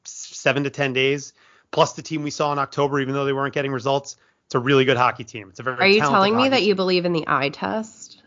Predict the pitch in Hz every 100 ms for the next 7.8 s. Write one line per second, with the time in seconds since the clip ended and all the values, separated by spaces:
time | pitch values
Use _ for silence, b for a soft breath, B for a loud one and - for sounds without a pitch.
0 | - 175 165 165 156 143 - 156 175 170
1 | 160 127 226 247 131 - 233 233 - 151
2 | 165 - 202 208 202 208 175 - 175 190
3 | 185 175 135 143 135 117 113 107 - b
4 | b b - 185 202 175 185 180 160 170
5 | 147 208 156 147 - - 151 135 - -
6 | _ - 160 143 139 135 117 - - 160
7 | 147 139 - 147 131 131 135